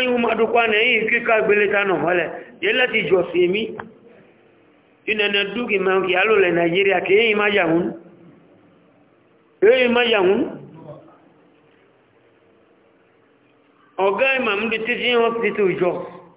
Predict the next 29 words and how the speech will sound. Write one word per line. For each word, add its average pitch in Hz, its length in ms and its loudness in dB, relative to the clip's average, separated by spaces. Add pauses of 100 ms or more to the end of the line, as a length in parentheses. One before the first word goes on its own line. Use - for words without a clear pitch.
(380)
màá 180 200 -2
mà 220 140 -2
ní 185 140 -2
kìí 180 140 -2
ṣe 185 180 -2
ní. 196 100 -4 (340)
Mahmood 220 440 -2
Teye 226 280 2
Lagos, 196 340 2 (260)
màá 196 200 -2
mà 220 140 -2
ní 208 120 -4
kìí 196 160 4
ṣe 196 180 2
ní. 214 100 -2 (280)
Èyí 240 340 0
Zaria, 220 440 2 (260)
màá 180 220 -2
fly 247 300 -2
ń 214 200 4
ta 240 140 2
abroad, 208 400 2 (360)
màá 185 260 -4
try, 247 380 2
try, 220 300 2 (320)
màá 185 220 -2 (100)
fail. 226 380 4 (320)
Òtítà 233 460 -2
láwọn, 220 280 2